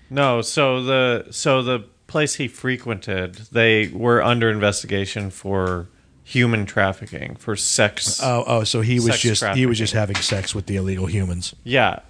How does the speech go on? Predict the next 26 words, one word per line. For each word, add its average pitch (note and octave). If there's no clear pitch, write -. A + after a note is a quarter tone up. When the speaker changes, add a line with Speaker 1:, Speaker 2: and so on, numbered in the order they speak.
Speaker 1:
Well, C3+
the B2
big C#3
new B2+
news A#2
is G2+
that G#2
Donald G2+
Trump F#2
has F2+
ties E2+
to, F2+
like, F2+
the A#2
guy G2+
who G2
owns F#2
those, F#2
who's A2+
a A2+
Chi-, -
a A#2+
Chinese A2
guy F#2+
who F#2
owns G#2